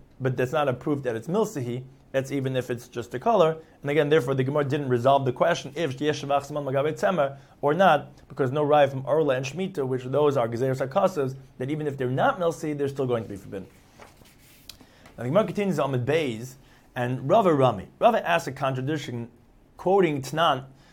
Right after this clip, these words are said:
He quotes that Mishnah in Maseches Arla that we brought into that discussion. Now he used that to ask as a contradiction. So Tnan, we learned that Mishnah in Maseches Arla,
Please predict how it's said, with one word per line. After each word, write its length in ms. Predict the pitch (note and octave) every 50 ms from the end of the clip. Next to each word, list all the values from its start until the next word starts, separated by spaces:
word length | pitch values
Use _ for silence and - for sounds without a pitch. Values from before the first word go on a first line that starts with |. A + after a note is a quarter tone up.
| _ -
He 80 | C3+ C3
quotes 280 | - G#3 A3 G#3 G#3 -
that 160 | F3 D#3 D#3
Mishnah 280 | E3+ F3+ - D#3+ D3+
in 40 | C#3+
Maseches 380 | C3+ C3+ D3 D3 C3+ B2+ B2 -
Arla 220 | - D#3+ E3+ D3+ C3
that 100 | B2 A2+
we 120 | A#2 A2+
brought 240 | A2+ B2+ D#3 D#3+ D#3
into 160 | D3 C3 C#3
that 140 | D3 D3 C#3+
discussion. 460 | D#3+ D#3+ - - - A3 - - D#3+
Now 200 | E3 F3+ F3 E3+
he 100 | D#3+ D#3
used 240 | D3 F3 F#3 D#3 C#3
that 180 | C#3 C3 C3 -
to 120 | D3+ -
ask 240 | C3+ C3+ C3+ C3+ C3+
as 160 | B2 A#2+ A2+
a 40 | A#2
contradiction. 580 | - A#2+ A2 G#2+ G#2+ G#2 F#2+ F#2+ - - - - - _ _ _ _ _ - - - - -
So 100 | - -
Tnan, 280 | - - D#3+ F3 F#3+ D#3+
we 80 | C#3
learned 220 | D3+ F#3 G#3+ F3+ D#3
that 100 | C#3+ D3
Mishnah 220 | E3+ D#3+ - C#3+
in 40 | B2+
Maseches 400 | C3+ C#3 B2 A2+ A#2+ A#2 - -
Arla, 320 | E2+ E2+ D#2+ D2+ G#2 F#3